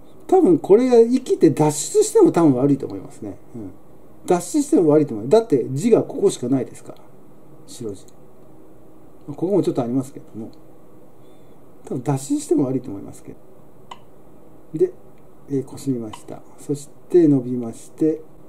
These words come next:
で、まあ、跳ねて。もうここ、あの、ついでられないですから、今。で、ついで、そしてつけました。で、反発しますね、出てね。で、引きまして、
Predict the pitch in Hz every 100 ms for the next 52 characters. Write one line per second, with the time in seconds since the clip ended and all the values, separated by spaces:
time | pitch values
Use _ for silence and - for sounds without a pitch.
0 | - - - - - - - - 196 185
1 | 120 - 147 127 104 143 147 147 175 -
2 | - - 208 185 156 143 139 - 214 226
3 | 220 185 - - - 113 117 104 - -
4 | - - - - - - - - - -
5 | - - - - - - - 156 147 -
6 | 127 120 120 156 160 - - - 147 147
7 | 190 - - 135 117 - - - - -
8 | - - - - - - - - - -
9 | - - - 160 120 - - 160 170 196
10 | - 190 123 117 113 104 107 135 - -
11 | - - - - - - - 139 - -
12 | 139 127 - - - 180 180